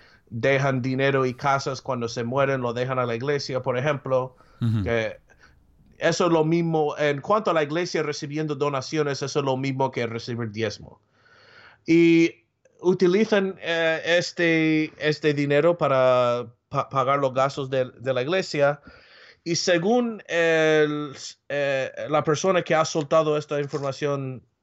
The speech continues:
Speaker 1: que ha salido ahora de los cien mil millones, según él,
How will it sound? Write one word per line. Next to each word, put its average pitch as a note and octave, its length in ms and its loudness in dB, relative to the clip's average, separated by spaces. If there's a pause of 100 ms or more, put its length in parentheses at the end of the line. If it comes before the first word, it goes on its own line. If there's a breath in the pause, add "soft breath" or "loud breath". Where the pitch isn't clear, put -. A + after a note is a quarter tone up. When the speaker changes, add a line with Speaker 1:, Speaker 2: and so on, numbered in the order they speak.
(100)
Speaker 1:
que - 80 -6
ha C3 80 -2
salido C3 320 0
ahora E3+ 340 4
de C#3 100 -2
los C3+ 140 -2
cien C#3+ 260 -2
mil C#3+ 140 0
millones, D3+ 600 0 (520 soft breath)
según E3 420 2
él, F3 500 2